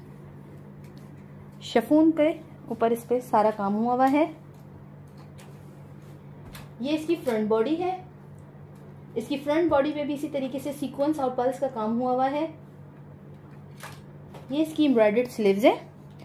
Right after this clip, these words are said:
Sleeves में भी sequence का, pulse का और tussle लगे हुए हैं, काम हुआ हुआ है। इसकी कम से कम घेर इसका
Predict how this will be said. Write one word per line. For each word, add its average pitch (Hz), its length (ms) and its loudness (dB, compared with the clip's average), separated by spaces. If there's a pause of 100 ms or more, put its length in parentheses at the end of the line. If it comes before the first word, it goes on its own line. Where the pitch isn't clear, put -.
(800)
Sleeves 330 380 4
में 330 100 6
भी 330 240 6
sequence 320 520 8
का, 311 180 8
pulse 294 360 6
का 302 220 6 (1080)
और 247 100 8
tussle 269 320 4
लगे 180 220 4
हुए 175 140 4
हैं, 180 160 -2 (2250)
काम 220 180 4
हुआ 269 200 6
हुआ 269 140 4
है। 277 200 2 (680)
इसकी 302 240 2
कम 311 240 10
से 349 100 2
कम 349 260 8 (280)
घेर 277 300 6
इसका 311 360 4